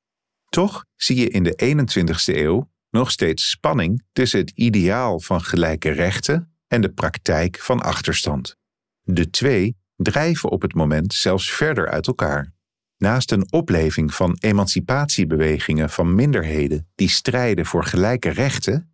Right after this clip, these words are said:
zie je een groeiende ongelijkheid op sociaal-economisch gebied.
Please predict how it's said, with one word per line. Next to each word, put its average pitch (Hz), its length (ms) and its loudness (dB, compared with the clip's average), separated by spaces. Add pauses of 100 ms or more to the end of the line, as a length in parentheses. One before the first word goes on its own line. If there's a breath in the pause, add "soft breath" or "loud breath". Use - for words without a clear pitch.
(240)
zie 117 200 2
je 139 120 2
een 107 160 0
groeiende 156 540 2
ongelijkheid 95 760 0
op - 120 -4
sociaal-economisch 82 1080 0
gebied. - 480 -2